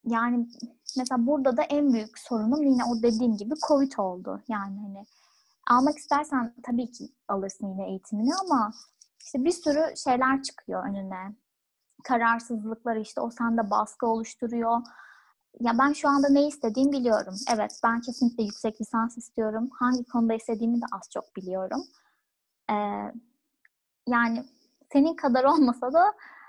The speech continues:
ben, e, benim de kafam karışık aslında. Ben de mesela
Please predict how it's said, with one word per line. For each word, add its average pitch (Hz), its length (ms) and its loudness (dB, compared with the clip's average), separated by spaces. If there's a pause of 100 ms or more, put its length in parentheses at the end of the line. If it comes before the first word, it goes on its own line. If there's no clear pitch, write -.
(240)
ben, 277 520 0 (680)
e, 233 320 -6 (300)
benim 294 240 0
de 277 60 -4
kafam 190 320 -6
karışık - 440 -10
aslında. 196 380 -6
Ben 240 200 2
de 240 40 0
mesela 202 300 -4